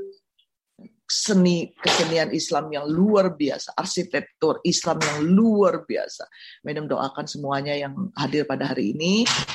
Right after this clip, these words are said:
diberikan kemudahan oleh Allah dalam studinya, dalam karirnya, dalam hukum, sistem, apa, dalam membangun rumah tangganya, dalam membangun bisnisnya, eh, pekerjaannya, dan juga dalam,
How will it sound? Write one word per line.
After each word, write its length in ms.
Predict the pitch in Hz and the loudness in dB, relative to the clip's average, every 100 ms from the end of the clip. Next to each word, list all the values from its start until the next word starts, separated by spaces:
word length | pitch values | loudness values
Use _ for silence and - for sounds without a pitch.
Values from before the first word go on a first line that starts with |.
| - - | -12 -4
diberikan 400 | 131 131 135 135 | -2 0 -2 -6
kemudahan 400 | 131 131 127 120 | -4 -2 -2 0
oleh 160 | 110 | 0
Allah 400 | - 95 101 185 - - - - | -2 -2 0 -2 -4 -20 -20 -4
dalam 640 | 180 160 135 127 127 - _ _ - - - | -2 0 0 -2 -4 -8 _ _ -20 -20 -12
studinya, 800 | - - 139 131 123 139 156 208 - | -12 -4 -2 0 -2 -2 -2 -4 -6
dalam 320 | 147 139 131 | -6 -6 -8
karirnya, 720 | 117 117 117 123 123 165 208 | -8 -6 -4 -4 -4 -2 -2
dalam 400 | 175 139 131 123 _ _ _ - | -2 -2 -4 -8 _ _ _ -10
hukum, 640 | 143 131 - - 113 - _ _ _ _ | -4 -4 -6 -8 -6 -6 _ _ _ _
sistem, 480 | - 160 - 127 - | -6 -6 -4 -4 -6
apa, 400 | - - - - | -8 -8 -6 -4
dalam 240 | 131 139 143 - - - 143 | -2 -2 -4 -8 -18 -10 -4
membangun 400 | 139 139 147 139 | 0 0 0 -2
rumah 240 | 131 135 | -4 -4
tangganya, 640 | 127 127 127 127 180 247 | -6 -6 -6 -6 -4 -2
dalam 320 | 240 139 135 131 | -2 -2 -2 -4
membangun 480 | 131 135 156 156 | -2 -2 -2 -2
bisnisnya, 720 | 139 135 131 - 127 160 220 - _ _ _ - - - _ _ | -2 -2 -6 -8 -6 -4 -4 -6 _ _ _ -20 -20 -20 _ _
eh, 80 | - | -10
pekerjaannya, 880 | - 147 - 135 135 76 - 156 190 | -6 -6 -4 -6 -4 -4 -4 -2 -2
dan 160 | 165 131 | -4 -4
juga 400 | 123 - 240 - _ _ | -6 -2 -2 -4 _ _
dalam, 560 | - 120 123 143 226 | -10 -8 -4 -2 -2